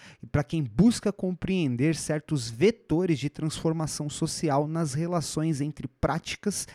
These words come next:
artísticas, culturais, políticas, como, por exemplo, a música, e o poder que ela exerce. Em parte porque, se a gente f-, se a gente for tentar referenciar as lutas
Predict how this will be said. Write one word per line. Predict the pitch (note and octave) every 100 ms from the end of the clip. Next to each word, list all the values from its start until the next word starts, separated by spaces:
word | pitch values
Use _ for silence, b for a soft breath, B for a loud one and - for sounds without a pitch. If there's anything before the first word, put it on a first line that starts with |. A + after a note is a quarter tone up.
| B B
artísticas, | F#3 F3+ - G3 - F#3 F#3 - b b -
culturais, | F3 F3+ E3 D3 D3 - B B -
políticas, | G3+ E3+ F3 - C3 -
como, | C3+ B2+
por | B2+
exemplo, | B2 A#2 F3
a |
música, | F#3 C3 - - - B B B -
e | F#3+ C4+
o | C4
poder | D4+ A3 E3+ A3+
que | -
ela | A2+
exerce. | A2 F#2+ - - - _ B B B E3+
Em | G#3+
parte | - D3+ G#3 -
porque, | - D#3 - E3 E3 D#3+
se | C#3 D#3+
a |
gente | E3
f-, | - - - -
se | D#3
a |
gente | D#3+
for | F3+
tentar | F3+ E3
referenciar | C#3+ D#3 - D3+ D#3 D#3 B2+
as | A2+ G#2+
lutas | C3 G3+ A3+ G3+ -